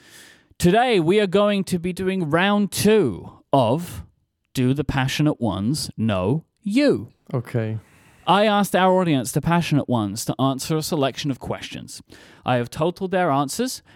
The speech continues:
Speaker 1: and I will need you to guess what results they are most likely to have given to those questions.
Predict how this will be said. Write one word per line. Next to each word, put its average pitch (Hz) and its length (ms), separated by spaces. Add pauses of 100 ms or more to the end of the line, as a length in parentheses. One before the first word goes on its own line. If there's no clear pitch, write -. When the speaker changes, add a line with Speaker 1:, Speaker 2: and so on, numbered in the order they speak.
Speaker 1:
and 139 160
I 160 160
will 185 140
need 185 260
you 170 200
to 240 80
guess 165 460
what 131 240
results 139 520
they 123 100
are 110 100
most 127 380
likely 139 380
to - 120
have 123 300
given 117 360
to - 220
those 104 240
questions. - 600